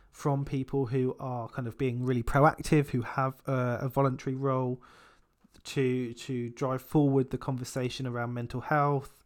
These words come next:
to signpost to, um, support services,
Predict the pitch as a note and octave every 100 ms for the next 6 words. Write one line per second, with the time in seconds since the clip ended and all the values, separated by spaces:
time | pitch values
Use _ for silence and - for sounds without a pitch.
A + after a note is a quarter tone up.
0 | _ - B2+ A#2+ A#2 B2 - - _ -
1 | - C#3+ C#3 C#3 - C3+ C3 B2 - -
2 | - - B2+ B2 A#2+ A#2 G#2 A2 A#2 -
3 | - B2+ A#2 A2+ A2 A2 A2 - _ -
4 | _ _ _ _ _ _ _ _ _ _
5 | _ _ - - - - E3+ E3 D3+ -
6 | - D#3 D3 C#3+ D3 D3+ C#3+ C#3+ C#3 C3